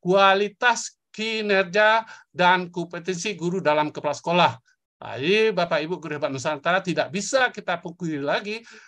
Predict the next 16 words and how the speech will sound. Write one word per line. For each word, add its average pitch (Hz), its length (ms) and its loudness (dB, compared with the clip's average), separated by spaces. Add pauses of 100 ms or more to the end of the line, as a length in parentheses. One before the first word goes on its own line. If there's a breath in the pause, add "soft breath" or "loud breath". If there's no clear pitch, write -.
(120)
bahwa 156 560 2 (100)
P 160 320 0
M 247 320 -2
M 226 300 0 (240 loud breath)
merupakan 170 800 -6
alat 127 420 -6
bantu 233 720 -2 (320 loud breath)
meningkatkan 185 1120 0
kualitas 208 920 -2
kinerja 180 680 0 (240 loud breath)
dan 160 380 0
kompetensi 160 800 -6
guru 160 260 -4
dan 147 240 -2
kepala 123 300 -6
sekolah. 143 500 -2